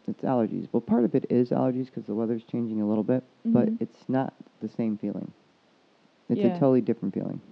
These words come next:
Speaker 2: I've noticed, well, anxiety's still very high.
Speaker 1: Mm.
Speaker 2: Like, I, I keep ha-, finding myself feeling very anxious, and I don't know why.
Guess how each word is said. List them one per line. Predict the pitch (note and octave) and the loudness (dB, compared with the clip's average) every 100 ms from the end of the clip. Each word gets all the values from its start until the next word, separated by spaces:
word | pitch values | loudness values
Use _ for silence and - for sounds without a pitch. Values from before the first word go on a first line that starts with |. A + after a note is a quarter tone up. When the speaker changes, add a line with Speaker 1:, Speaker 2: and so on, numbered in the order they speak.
| - - - _ _ - - - _ - - - - - | -20 -20 -20 _ _ -16 -16 -20 _ -20 -20 -16 -14 -10
Speaker 2:
I've | G3+ G3 F#3+ G3 G#3+ A#3+ | -8 -8 -8 -8 -6 -4
noticed, | G#3+ F3 D#3 D3 E3+ - - - D3+ _ _ _ _ _ _ _ _ _ _ _ _ _ _ _ _ - | -6 -6 -10 -10 -10 -12 -20 -20 -20 _ _ _ _ _ _ _ _ _ _ _ _ _ _ _ _ -6
well, | G3 F#3 | -2 -2
anxiety's | F#3+ G3 G3 G3+ G3+ F3+ | -2 -6 -8 -10 -10 -12
still | - F3+ D3 | -10 -10 -10
very | D#3 D#3 D3 | -12 -12 -12
high. | C#3 C3+ - D3 _ | -14 -14 -14 -16 _
Speaker 1:
Mm. | D#3 F3 F#3 | -8 -6 -6
Speaker 2:
Like, | F3 | -6
I, | D#3+ D#3+ - | -6 -8 -10
I | |
keep | F3 - F3+ _ _ _ _ _ _ - - | -10 -8 -10 _ _ _ _ _ _ -20 -12
ha-, | F3+ - - | -10 -10 -12
finding | E3 E3 D#3+ | -10 -8 -8
myself | E3+ E3 D#3 D#3 - | -8 -8 -8 -10 -4
feeling | D#3+ D#3 D#3 D3+ - - _ _ _ - | -2 -2 -2 -6 -10 -20 _ _ _ -14
very | E3+ F#3 F#3 - | -4 -2 -2 -4
anxious, | E3+ E3+ - E3 D#3+ - _ _ _ _ _ _ _ - - _ - | -4 -6 -8 -12 -14 -18 _ _ _ _ _ _ _ -20 -20 _ -8
and | F3+ E3+ D#3+ | -4 -2 -4
I | |
don't | D3+ C#3+ | -6 -8
know | - | -8
why. | - - | -8 -6